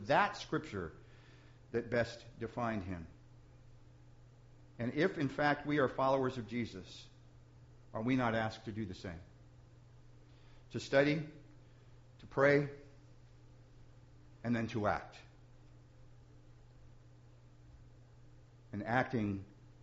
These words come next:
is the response of our call. So let me ask you a couple questions.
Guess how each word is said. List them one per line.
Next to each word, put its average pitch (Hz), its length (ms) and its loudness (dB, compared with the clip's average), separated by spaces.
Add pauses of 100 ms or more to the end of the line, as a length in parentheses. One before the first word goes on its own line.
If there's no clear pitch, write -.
(120)
is 98 180 -4
the 98 80 -4
response 92 600 -6 (680)
of 87 100 -10
our 85 100 -6
call. 85 380 -10 (1800)
So 127 60 -8
let 135 80 0
me 135 100 2
ask 123 200 2
you 113 60 0
a - 20 -6
couple 113 240 -2
questions. 104 500 -6